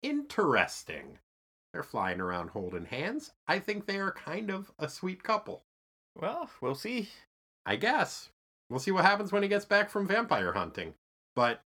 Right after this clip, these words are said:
Speaker 1: I thought that was an interesting touch that, uh, Overmindy is crashing there. I also <laughs> think it's interesting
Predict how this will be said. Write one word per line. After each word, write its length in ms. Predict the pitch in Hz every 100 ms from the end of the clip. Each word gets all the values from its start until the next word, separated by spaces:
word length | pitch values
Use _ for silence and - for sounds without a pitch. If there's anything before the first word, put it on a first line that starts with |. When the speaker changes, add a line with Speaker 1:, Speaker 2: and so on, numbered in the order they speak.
| -
Speaker 1:
I 200 | 165 170
thought 280 | 208 185
that 160 | 185 160
was 120 | 147
an 100 | 127
interesting 580 | 120 107 110 92 - 87
touch 380 | - 78 - -
that, 180 | 87 78 -
uh, 220 | 92 82
Overmindy 600 | 98 92 90 85 85 82
is 100 | 82
crashing 480 | - 82 78 - 78
there. 280 | 78 80 - _ _ _ _ -
I 160 | 131 -
also 320 | 175 208 214
<laughs> 20 |
think 260 | 143 208 143
it's 160 | - 165
interesting 840 | 135 131 135 107 107 - 104 104